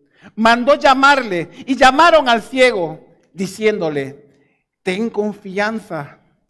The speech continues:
levántate, te llama." Él entonces, arrojando su capa,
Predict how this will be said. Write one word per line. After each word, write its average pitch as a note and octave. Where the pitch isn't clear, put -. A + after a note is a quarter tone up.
levántate, F3+
te F#3
llama." F#3
Él A#3+
entonces, B3
arrojando C4
su B3
capa, F#3